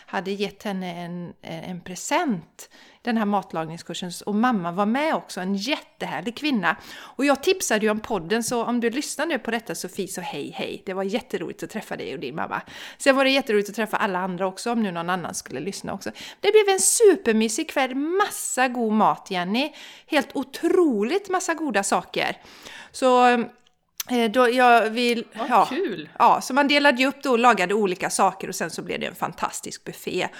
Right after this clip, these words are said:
Speaker 1: Och jag vill ju verkligen tipsa er om, eh, eh,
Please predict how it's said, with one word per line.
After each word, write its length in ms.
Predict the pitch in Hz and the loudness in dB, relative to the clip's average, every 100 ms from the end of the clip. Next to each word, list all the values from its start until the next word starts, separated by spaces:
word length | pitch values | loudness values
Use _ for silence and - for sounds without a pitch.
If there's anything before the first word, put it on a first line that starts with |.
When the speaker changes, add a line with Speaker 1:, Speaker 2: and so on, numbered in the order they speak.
| - - - | -16 -16 -8
Speaker 1:
Och 260 | - 240 247 - - | 4 6 6 4 -8
jag 360 | 226 269 277 269 | -4 2 4 4
vill 140 | 285 | 0
ju 60 | 277 | 0
verkligen 360 | 302 277 185 | 0 0 -6
tipsa 560 | - - - - - 330 | -8 -10 -8 -8 -2 0
er 280 | 320 220 208 | 0 0 0
om, 380 | 185 185 180 185 | 0 -2 -6 -6
eh, 480 | 185 180 180 180 175 - - - _ - | -6 -6 -4 -6 -8 -12 -20 -20 _ -10
eh, 60 | 196 | -6